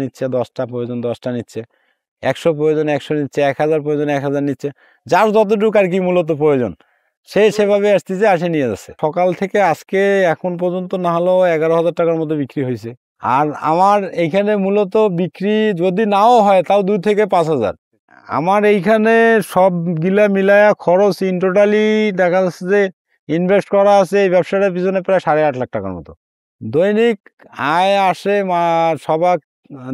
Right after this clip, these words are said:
দিয়ে রাখিয়া প্রতি বছরে আমি মনে করেন যদি নাও থাকে প্রতি বছরে এক থেকে দেড় লাখ টাকা ইনকাম করতে পারি। আমার এই হাব পরিচালনা করতে লোকজন লাগে, আমি আছি মূলত, আমার ছোট ভাই একটা সম্পৃক্ত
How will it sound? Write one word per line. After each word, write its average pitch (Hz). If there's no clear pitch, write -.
দিয়ে 165
রাখিয়া 175
প্রতি 180
বছরে 180
আমি 190
মনে 180
করেন 180
যদি 165
নাও 160
থাকে 185
প্রতি 190
বছরে 185
এক 160
থেকে 180
দেড় 151
লাখ 151
টাকা 143
ইনকাম 123
করতে 92
পারি। 87
আমার 180
এই 196
হাব 165
পরিচালনা 185
করতে 185
লোকজন 170
লাগে, 170
আমি 156
আছি 156
মূলত, 147
আমার 147
ছোট 131
ভাই 143
একটা 147
সম্পৃক্ত 135